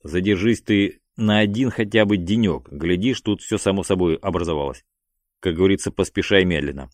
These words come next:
«А всё-таки мы не можем вот так сидеть и ждать», — упрямо сказал Рудько. «Мы должны что-то делать».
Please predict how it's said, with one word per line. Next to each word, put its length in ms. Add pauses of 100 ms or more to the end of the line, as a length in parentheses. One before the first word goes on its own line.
(640)
«А 200
всё-таки 360
мы 140
не 140
можем 400
вот 160
так 180
сидеть 340
и 40
ждать», — 280
упрямо 280
сказал 240
Рудько. 280
«Мы 200
должны 320
что-то 260
делать». 360